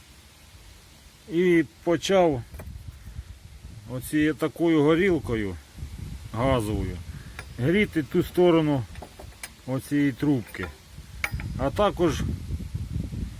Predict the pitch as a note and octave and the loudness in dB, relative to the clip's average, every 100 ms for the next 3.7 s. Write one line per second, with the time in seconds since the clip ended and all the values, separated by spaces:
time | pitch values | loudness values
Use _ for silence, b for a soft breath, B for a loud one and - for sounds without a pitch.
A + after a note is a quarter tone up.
0 | - - - - G3 F3 C#3+ A2 F2+ - | -10 -10 -4 2 2 4 2 0 -6 -12
1 | - - - - - - - - - - | -14 -12 -14 -12 -6 -6 -4 -2 -2 -4
2 | - - - - - - - F#3 F#3 - | -12 -12 -10 -10 -10 -12 -10 -6 -2 2
3 | F3 C3 D3+ D3+ D#3+ D3 | 0 2 0 2 2 2